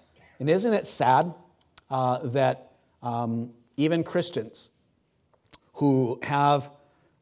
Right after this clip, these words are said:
um, a change in their life, maybe it's retirement,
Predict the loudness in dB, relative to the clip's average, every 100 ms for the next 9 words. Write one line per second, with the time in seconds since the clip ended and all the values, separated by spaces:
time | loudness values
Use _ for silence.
0 | -14 -12 -10 -12 -14 -12 -8 -6 0 2
1 | 2 2 2 2 2 0 -2 -16 _ -4
2 | 0 0 -2 -4 -4 -2 0 0 -4